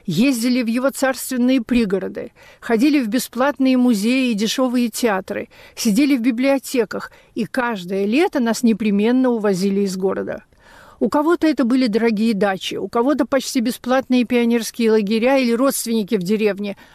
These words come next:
но кровь из носа летом дети покидали пыльный и дымный город. Дети моего поколения и круга росли бездельниками, а выросли людьми ответственными и многие даже трудоголиками.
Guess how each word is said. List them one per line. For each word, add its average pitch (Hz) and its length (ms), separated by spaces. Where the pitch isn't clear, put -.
но 226 180
кровь 240 380
из 226 140
носа 302 340
летом 247 500
дети 226 300
покидали 226 480
пыльный 262 460
и 240 120
дымный 196 380
город. 180 400
Дети 285 400
моего 269 260
поколения 254 600
и 220 60
круга 285 600
росли 220 400
бездельниками, 233 1040
а 262 120
выросли 269 680
людьми 233 380
ответственными 208 1000
и 233 80
многие 220 460
даже 208 260
трудоголиками. 196 960